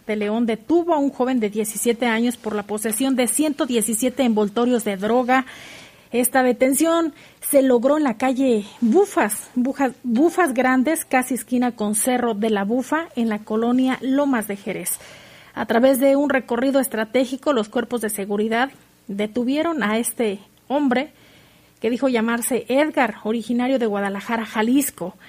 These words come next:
Al momento de la detención se le aseguraron treinta y tres envoltorios de presunta marihuana, treinta y nueve envoltorios de, al parecer, cristal y cuarenta y cinco bolsas de material con las características de una droga conocida como piedra base.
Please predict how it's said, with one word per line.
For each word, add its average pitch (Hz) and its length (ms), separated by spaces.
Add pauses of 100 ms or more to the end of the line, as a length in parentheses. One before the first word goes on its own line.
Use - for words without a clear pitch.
(300)
Al 220 120
momento 254 400
de 262 80
la 233 140
detención 226 600
se 285 120
le 208 80
aseguraron 220 600
treinta 220 300
y 214 60
tres 269 320
envoltorios 247 560
de 214 80
presunta 233 420
marihuana, 240 800
treinta 226 340
y 220 60
nueve 262 240
envoltorios 240 560
de, 208 80
al 208 60
parecer, 214 460
cristal 247 560 (460)
y 269 120
cuarenta 269 340
y 269 60
cinco 302 380
bolsas 247 460
de 233 80
material 214 540
con 226 120
las 202 140
características 220 840
de 240 80
una 247 240
droga 247 340
conocida 226 480
como 196 280
piedra 196 340
base. 208 340